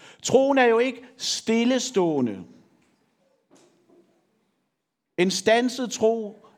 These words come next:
er på mange måder en død tro, tror jeg.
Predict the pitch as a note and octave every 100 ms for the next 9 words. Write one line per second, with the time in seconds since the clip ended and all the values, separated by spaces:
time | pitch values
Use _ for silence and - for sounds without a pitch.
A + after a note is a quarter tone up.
0 | - E3+ G3 F#3 F#3+ G#3 G3 G#3 G3 F3+
1 | G3+ G#3 G3+ - G3+ F3 - F3+ F#3 D#3+
2 | C#3+ G3+